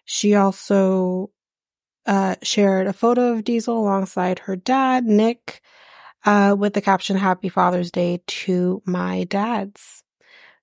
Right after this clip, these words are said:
So we'll also include Vin Diesel. So yeah,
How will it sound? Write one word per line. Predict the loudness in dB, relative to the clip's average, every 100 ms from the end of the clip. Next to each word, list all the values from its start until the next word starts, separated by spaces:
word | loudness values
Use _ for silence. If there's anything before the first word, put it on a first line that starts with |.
| -10
So | 0 2 4 4 2 -2
we'll | -2 -2 -2
also | 0 0 2 0
include | -2 -4 -6 -8 _ _ _ _ -6
Vin | -6 -6
Diesel. | -16 -14 -14 _
So | -2 -2 -2 _ -20 -20 -6
yeah, | 0 0 0 -2